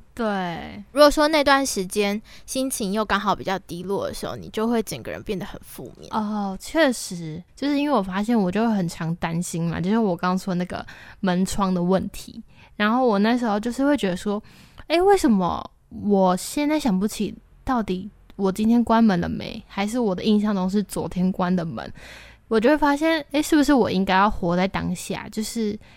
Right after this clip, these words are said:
Speaker 1: 我如果很认真的活在当下的话，我是不是就会记得我今天有关门？
Speaker 2: 嗯。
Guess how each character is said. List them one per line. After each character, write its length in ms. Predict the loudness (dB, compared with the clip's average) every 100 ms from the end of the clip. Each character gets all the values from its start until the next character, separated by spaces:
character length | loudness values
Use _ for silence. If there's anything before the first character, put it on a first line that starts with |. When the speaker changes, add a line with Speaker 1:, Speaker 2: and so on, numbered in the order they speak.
| -20
Speaker 1:
我 400 | -6 0 4 4
如 120 | 6
果 120 | 6 6
很 180 | 6
认 180 | 6 6
真 140 | 4 2
的 80 |
活 180 | 2 0
在 80 | 0
当 240 | -2 -4
下 180 | -4 -6
的 40 | -6
话， 260 | -4 -2
我 160 | -2 -4
是 180 | -4 -6
不 40 |
是 160 | -4 -2
就 160 | -2
会 140 | 0 -2
记 200 | -2 -4
得 160 | -4
我 160 | -6 -8 -4
今 200 | 0 2
天 120 | 2
有 80 | 0
关 160 | -4 -10
门？ 120 | -10 -12 -12
Speaker 2:
嗯。 280 | -8 -6 -8